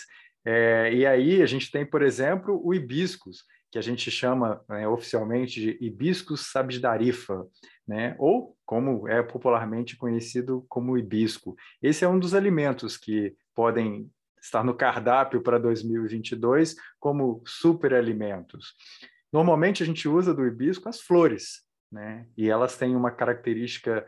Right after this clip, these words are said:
interessante que é a cor da flor do hibisco, muito utilizado para chá. As pessoas acabam usando para diminuir pressão arterial,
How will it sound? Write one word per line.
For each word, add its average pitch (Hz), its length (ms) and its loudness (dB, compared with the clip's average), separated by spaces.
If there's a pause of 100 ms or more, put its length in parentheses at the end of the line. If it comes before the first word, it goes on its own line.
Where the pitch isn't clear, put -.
(160)
interessante 117 600 -4
que - 100 -4
é 156 240 2
a 151 180 -2 (100)
cor 156 460 4
da 107 140 -4
flor 113 380 -2
do 104 80 -4
hibisco, 98 500 -8 (320)
muito 123 220 -2
utilizado 117 680 0
para 113 220 -6
chá. 127 440 0 (400)
As 104 100 -8
pessoas 117 340 -2
acabam 127 360 0
usando 120 440 -2
para 117 300 -2
diminuir 113 320 -6
pressão 110 400 -4
arterial, 107 840 0